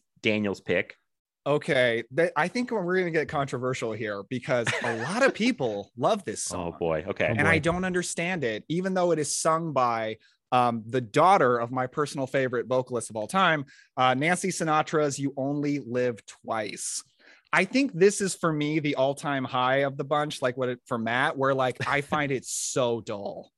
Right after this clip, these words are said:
Speaker 2: It is such a boring, slow,
Speaker 3: Yes.
Speaker 2: mediocrely
Speaker 1: <laughs>
Speaker 2: sung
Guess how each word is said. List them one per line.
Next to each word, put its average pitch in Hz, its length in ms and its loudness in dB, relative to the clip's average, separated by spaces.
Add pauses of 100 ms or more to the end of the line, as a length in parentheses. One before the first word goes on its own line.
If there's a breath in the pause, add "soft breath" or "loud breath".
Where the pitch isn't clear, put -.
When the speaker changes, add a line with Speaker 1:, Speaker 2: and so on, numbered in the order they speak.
(120)
Speaker 2:
It 135 140 0
is 127 180 0
such - 460 -2
a 123 160 -2 (260)
boring, 131 720 0
slow, 131 760 -2 (260 soft breath)
Speaker 3:
Yes. 98 320 -6
Speaker 2:
mediocrely 165 880 2
Speaker 1:
<laughs> - 180 2
Speaker 2:
sung 196 520 0